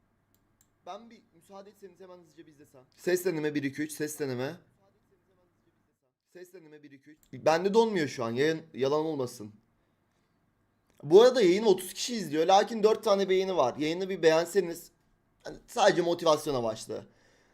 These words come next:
Hani oradaki dört gerçekten bir yayın donuyor ufaktan. Ya arkada birkaç tane şey iniyor. Belki ondandır. Onları bir iptal edeyim.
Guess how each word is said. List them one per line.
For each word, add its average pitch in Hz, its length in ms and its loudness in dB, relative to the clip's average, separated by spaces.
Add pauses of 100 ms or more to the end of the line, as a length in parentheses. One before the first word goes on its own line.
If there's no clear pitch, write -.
(120)
Hani 175 160 -6
oradaki 202 440 2
dört 226 420 6
gerçekten 196 540 6
bir 185 200 -2 (380)
yayın 165 320 -2
donuyor 151 280 -2
ufaktan. 117 520 -10 (120)
Ya 131 180 2
arkada 175 640 2
birkaç 185 440 -4
tane 196 220 -2
şey 190 220 -4
iniyor. 135 220 -2
Belki 190 300 2
ondandır. 165 420 -2
Onları 160 340 -2
bir 165 40 -10
iptal 185 340 0
edeyim. 123 320 -6